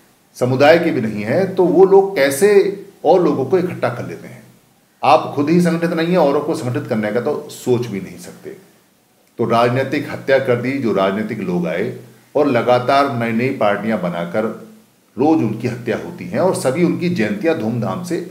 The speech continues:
मनाएंगे भी। पर्चियां सबकी छप चुकी हैं, पैसे सबके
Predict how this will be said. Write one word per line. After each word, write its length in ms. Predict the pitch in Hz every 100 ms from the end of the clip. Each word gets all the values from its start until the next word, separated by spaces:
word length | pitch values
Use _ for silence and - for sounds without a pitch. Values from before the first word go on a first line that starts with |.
| 101
मनाएंगे 440 | 95 92 85 -
भी। 200 | 73 - - _ _ _ 120
पर्चियां 300 | 123 143 135
सबकी 580 | 123 - 147 143 - -
छप 180 | 127 120
चुकी 280 | 107 98 98
हैं, 360 | 143 175 - - _ -
पैसे 320 | 123 123 156
सबके 480 | - - - 156